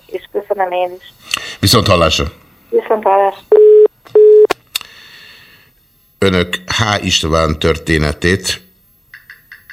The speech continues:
Speaker 2: Patúcs, doktor Patúcs Ilona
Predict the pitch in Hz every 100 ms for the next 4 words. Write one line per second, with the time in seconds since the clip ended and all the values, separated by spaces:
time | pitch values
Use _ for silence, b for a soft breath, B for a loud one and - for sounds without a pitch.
0 | - b b b b b b b b _
1 | _ _ - 95 - 78 - - _ 87
2 | 78 82 80 87 82 76 - 90 78 67
3 | 65